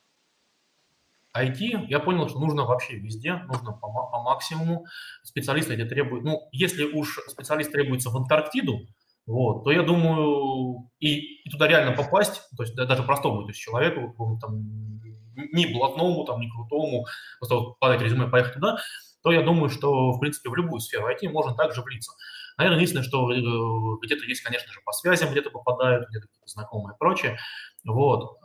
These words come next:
Но, опять-таки, э, смотря какая, смотря, видимо, какая сфера.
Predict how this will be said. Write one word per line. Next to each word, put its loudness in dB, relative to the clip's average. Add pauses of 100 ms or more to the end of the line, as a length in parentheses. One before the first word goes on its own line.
(280)
Но, 4
опять-таки, 2
э, -2
смотря 2 (340)
какая, 0
смотря, 2
видимо, 2
какая 2
сфера. 2